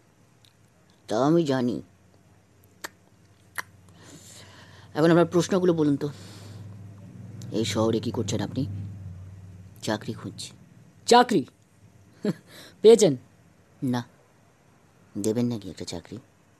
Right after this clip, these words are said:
Speaker 1: বোরহান আহমেদ আমার ঠাট্টা শুনে কিছুক্ষণ চুপ করে রইল। তার চোখে মুখে ফুটে উঠল স্থির আত্মবিশ্বাসের ছাপ। সুশ্রী চেহারায় ঝকঝক করছে বুদ্ধির উজ্জ্বলতা।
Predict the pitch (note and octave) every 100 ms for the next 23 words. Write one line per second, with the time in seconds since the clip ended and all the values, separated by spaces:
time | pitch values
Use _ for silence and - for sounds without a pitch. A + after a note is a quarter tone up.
0 | _ _ _ _ _ _ _ _ _ _
1 | _ _ _ _ _ - C#3 D3+ E3 D#3
2 | D3+ D3+ C#3 C#3 B2 A#2 B2+ - B2 A#2+
3 | A2+ - G#2+ G#2+ - G#2 G#2+ G2+ - -
4 | _ _ _ _ _ _ _ _ _ _
5 | _ A2+ A2+ A#2 A2 A#2 G#2+ A2+ A2+ A2
6 | G#2+ - G2+ - - A#2+ A#2+ G#2 - F#2+
7 | F#2+ - F2+ F#2+ - - - - - _
8 | _ _ _ _ _ _ _ _ _ _
9 | - - D3 C3 C#3 B2+ C3 B2+ B2 B2+
10 | B2 C3 - A#2 - A2 G#2+ - G#2 -
11 | F#2+ F2+ F2